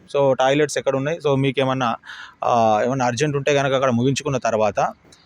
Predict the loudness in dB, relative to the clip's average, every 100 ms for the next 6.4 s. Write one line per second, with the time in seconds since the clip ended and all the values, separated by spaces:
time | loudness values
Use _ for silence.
0 | _ -20 -20 -10 -2 2 2 2 2 2
1 | 2 2 2 2 0 2 0 -2 -8 -6
2 | -2 2 4 4 2 -2 -18 -20 -20 -14
3 | -2 2 4 4 4 2 2 4 4 4
4 | 4 2 2 2 -2 -8 -4 2 4 4
5 | 4 2 4 4 4 4 4 2 0 -2
6 | 2 0 2 0